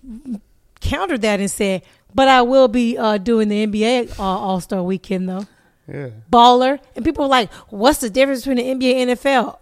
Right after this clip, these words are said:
Speaker 1: Uh, Brent, what's the difference between the N B A and N F L?
Speaker 2: A whole lot. The players run the league, for real.
Speaker 1: Yeah.
Speaker 2: In the N B A.
Speaker 1: Mm-hmm.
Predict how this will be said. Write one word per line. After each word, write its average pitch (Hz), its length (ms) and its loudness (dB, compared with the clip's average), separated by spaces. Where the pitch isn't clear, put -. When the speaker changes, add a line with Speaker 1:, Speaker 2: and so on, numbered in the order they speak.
Speaker 1:
Uh, 240 140 -4
Brent, 240 280 -2
what's 285 200 -2
the 262 60 -10
difference 247 300 -4
between 247 180 -4
the 226 40 -4
N 226 80 -4
B 220 140 -4
A 214 40 0
and 214 100 -2
N 208 60 -4
F 208 120 -8
L? 190 260 -6
Speaker 2:
A 123 60 -14
whole 156 280 -8
lot. 135 380 -8
The 120 360 -16
players 156 460 0
run 139 160 -6
the 131 60 -8
league, 131 360 -6
for - 100 -20
real. 127 480 -10
Speaker 1:
Yeah. 202 220 2
Speaker 2:
In 135 120 -10
the 139 40 -6
N 135 140 -8
B 127 140 -10
A. 120 240 -10
Speaker 1:
Mm-hmm. 202 340 -2